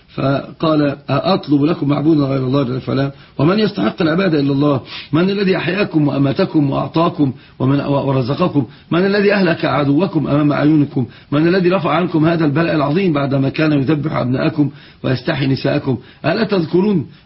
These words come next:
ألا تعلمون بأن الله تعالى لما من عليكم وقال: ثم أورثنا ال-، ال-، ال-، ال-،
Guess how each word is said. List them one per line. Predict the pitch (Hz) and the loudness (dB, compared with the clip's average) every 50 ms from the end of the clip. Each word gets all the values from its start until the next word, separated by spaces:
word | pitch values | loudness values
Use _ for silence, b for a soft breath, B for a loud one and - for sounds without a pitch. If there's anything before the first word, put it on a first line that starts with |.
| B - | B -2
ألا | 143 143 | 0 0
تعلمون | 147 - 147 127 139 151 170 185 190 175 | 0 -2 -2 0 0 0 2 2 2 2
بأن | 151 147 143 139 | 2 2 2 0
الله | 135 139 156 156 | 0 0 0 0
تعالى | 139 147 151 160 156 139 - 139 | 0 0 2 0 0 0 0 0
لما | 135 127 131 135 | 0 0 2 2
من | 156 180 185 165 | 2 2 2 2
عليكم | 151 147 151 160 151 156 143 135 131 | 2 2 2 0 0 0 0 -2 -2
وقال: | 135 131 - 151 156 151 147 143 139 B B B B B 120 | -2 -2 -2 0 2 2 2 0 -2 B B B B B -4
ثم | 123 123 135 135 | -2 0 0 2
أورثنا | 143 156 175 147 151 151 | 2 2 0 0 -2 -2
ال-، | 135 110 - 127 | -4 -4 -4 -4
ال-، | 127 123 123 | -4 -4 -4
ال-، | - 127 120 - - 131 123 | -4 -6 -6 -6 -6 -4 -4
ال-، | 123 120 120 120 120 120 | -2 -2 -2 -2 -4 -4